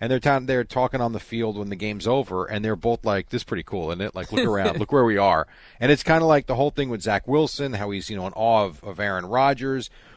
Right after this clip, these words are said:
Speaker 1: Well, Velasquez has gotta be like, "I'm wearing pinstripes, and I'm,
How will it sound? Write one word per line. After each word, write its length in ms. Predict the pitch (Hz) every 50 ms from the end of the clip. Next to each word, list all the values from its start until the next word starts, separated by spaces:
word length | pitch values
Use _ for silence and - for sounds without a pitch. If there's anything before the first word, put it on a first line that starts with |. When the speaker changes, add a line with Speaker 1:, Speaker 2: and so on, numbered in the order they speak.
| _ -
Speaker 1:
Well, 120 | 151 156
Velasquez 580 | 135 139 143 165 202 196 - - 160 135 110 -
has 20 |
gotta 200 | 117 131 123 120
be 100 | 104 127
like, 400 | 113 113 113 107 101 - - - - - - - -
"I'm 220 | - 131 165 196 220
wearing 320 | 233 220 202 160 127 -
pinstripes, 720 | - - 135 147 147 123 - - 104 92 87 82 - -
and 100 | 92 113
I'm, 320 | 127 160 190 202 190 165